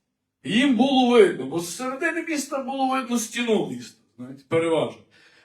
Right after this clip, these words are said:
А зі сті-, в стіні теж були квартири, і вони там мали собі квартирку, їм начальство виділило для пророка, знали, що пророк. І виділили. І от цей слуга виходить зранку подихати, знаєте.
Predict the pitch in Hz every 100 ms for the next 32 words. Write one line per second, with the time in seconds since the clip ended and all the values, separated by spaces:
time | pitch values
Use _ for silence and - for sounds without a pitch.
0 | _ 185 185 185 214 - 233 214 - 240
1 | 320 320 - 240 214 208 220 208 196 185
2 | 185 - 277 277 208 208 - - _ _
3 | _ _ 160 208 277 294 269 254 262 247
4 | 240 240 214 226 220 220 226 175 160 170
5 | 180 180 196 247 240 214 - 185 196 220
6 | 208 180 165 151 156 165 156 175 196 233
7 | 226 180 160 185 208 190 - 185 180 165
8 | 170 196 185 - _ _ _ _ _ _
9 | _ _ - 185 240 247 202 156 135 127
10 | 196 226 311 330 - 294 302 262 247 -
11 | - - 226 214 269 285 262 214 214 240
12 | 254 233 214 - - - 190 233 226 208
13 | 196 175 170 175 202 202 202 196 208 185
14 | 160 165 180